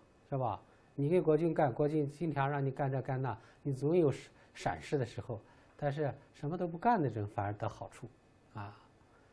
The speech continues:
所以说“事君硕斯儒矣”啊，“朋友硕斯疏矣”。这个朋友硕，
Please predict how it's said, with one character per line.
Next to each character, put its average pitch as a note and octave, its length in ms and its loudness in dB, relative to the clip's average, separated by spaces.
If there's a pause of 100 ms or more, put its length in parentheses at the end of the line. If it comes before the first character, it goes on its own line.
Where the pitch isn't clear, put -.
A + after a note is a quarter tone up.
(120)
所 - 180 2
以 E3 120 6
说 C#3 260 0
“事 D#3 260 -2
君 C#3 280 0
硕 A#2+ 400 2 (640)
斯 - 260 4
儒 A#2+ 240 2
矣” A2 200 -6 (380)
啊 A2 120 -14 (720)
，“朋 E3+ 280 2
友 G3+ 160 4
硕 C3+ 360 2
斯 C#3 200 -4
疏 C3+ 300 -2
矣”。 G2+ 100 -4 (960)
这 - 120 -4
个 A#3 80 2
朋 G3 200 0
友 A3+ 140 2
硕， C3+ 400 2